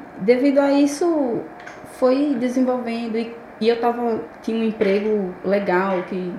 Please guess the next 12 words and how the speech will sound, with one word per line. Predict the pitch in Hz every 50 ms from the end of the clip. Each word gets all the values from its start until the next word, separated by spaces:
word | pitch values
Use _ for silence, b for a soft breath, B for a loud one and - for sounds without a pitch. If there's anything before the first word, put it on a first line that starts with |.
| - -
me | - 185 180 190
dava | 185 180 180 190 185
uma | 185 185 185 185 180 175 165
estabilidade | 170 - - 190 185 180 185 190 180 185 175 175 185 208 208 208 208 - - - - - -
boa | - 185 175 185 190 190 196 202 208
no | 208 196 190 190 190
momento. | 190 196 202 208 208 220 233 240 240 262
E, | 269 269 269 269 277 277 285 - - - - - - - - - - 233
infelizmente, | 220 - 254 240 240 254 240 240 220 226 220 247
assim | 233 - - 285 294 311
que | 302 330
eu | 320 302 277